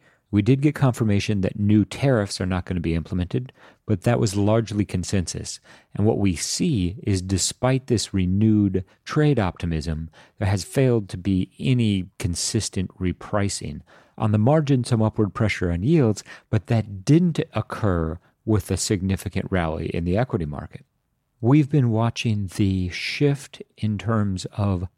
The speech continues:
falling business sentiment carrying through to the consumer side, with the obvious implications for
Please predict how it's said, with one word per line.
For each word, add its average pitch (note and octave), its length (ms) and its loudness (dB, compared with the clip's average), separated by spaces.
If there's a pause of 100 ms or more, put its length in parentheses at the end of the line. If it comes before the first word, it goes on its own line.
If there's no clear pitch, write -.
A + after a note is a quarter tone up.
falling A2+ 600 2
business A#2+ 440 0
sentiment G#2+ 600 -2 (100)
carrying G2+ 420 0
through G#2+ 340 0
to - 160 -6
the F2+ 120 -4
consumer C#3+ 580 -4
side, F2 540 -4 (260)
with A#2+ 180 2
the C#3 140 4
obvious B2+ 460 0
implications F2+ 920 -4 (300)
for E2+ 640 0